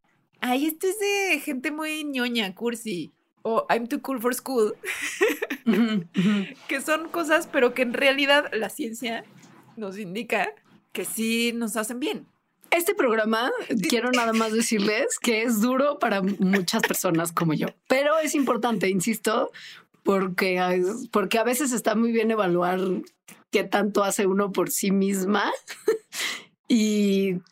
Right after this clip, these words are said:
Speaker 2: empezar a pensar que hay otras cosas que se podrían hacer mejor. Por ejemplo, uf, qué difícil es este, ¿eh? Qué difí-, qué duro.
Speaker 1: A ver, antes,
Speaker 2: Ah.
Speaker 1: antes, antes de que entres, es por eso que le apodamos a este programa el anti-Grinch.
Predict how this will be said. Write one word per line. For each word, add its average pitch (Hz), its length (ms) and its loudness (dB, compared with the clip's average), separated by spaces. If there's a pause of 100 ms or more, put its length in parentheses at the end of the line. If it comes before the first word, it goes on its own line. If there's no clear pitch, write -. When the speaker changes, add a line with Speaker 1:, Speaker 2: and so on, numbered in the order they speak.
(200)
Speaker 2:
empezar 214 360 2
a 226 60 -4
pensar 196 260 2
que 214 100 2
hay 208 80 -2
otras 202 240 0
cosas 185 220 0
que - 80 -4
se 175 100 -2
podrían 175 360 2
hacer 165 200 -2
mejor. 160 300 -2 (160)
Por 240 120 2
ejemplo, 233 360 -2 (680)
uf, 285 280 0 (140)
qué 339 140 2
difícil 302 360 0
es 226 120 0
este, 170 380 0
¿eh? - 60 0 (560)
Qué 277 160 2
difí-, 233 400 0
qué 285 180 2
duro. 202 180 4
Speaker 1:
A - 60 6
ver, 508 140 6
antes, 262 240 2
Speaker 2:
Ah. 262 120 6
Speaker 1:
antes, 349 260 -2
antes 349 240 2
de 349 120 4
que 240 80 4
entres, 240 200 2 (140)
es 349 140 -2
por 381 120 0
eso 330 200 -2
que 277 100 0
le 214 100 2
apodamos 220 520 -2
a 196 120 0
este 202 180 -2
programa 202 520 -2
el 175 160 2
anti-Grinch. 151 680 -6